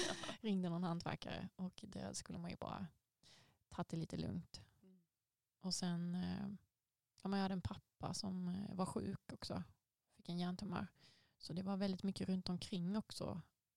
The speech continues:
Speaker 2: som, eh, var lite turbulent. Så att, eh, ja, det är lite, faktiskt lite dimmigt under första året där, att jag inte riktigt, eh, det var mycket som hände samtidigt.
Speaker 1: Mm.
Speaker 2: Och, eh,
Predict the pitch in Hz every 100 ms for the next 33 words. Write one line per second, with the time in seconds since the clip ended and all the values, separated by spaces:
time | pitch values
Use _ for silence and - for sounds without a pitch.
0 | - - 190 175 175 196 202 202 202 208
1 | 190 190 214 208 185 196 190 - 202 -
2 | 202 214 202 220 - - - - - 233
3 | 285 214 220 - 254 - 220 220 226 196
4 | 240 277 208 196 294 294 - 285 - 220
5 | 196 214 247 196 - 214 - 208 - -
6 | - 202 196 208 214 - - 202 214 226
7 | - - 185 202 196 254 202 202 220 233
8 | 233 - - 214 - - 208 196 185 _
9 | _ - 202 - - 214 208 220 233 233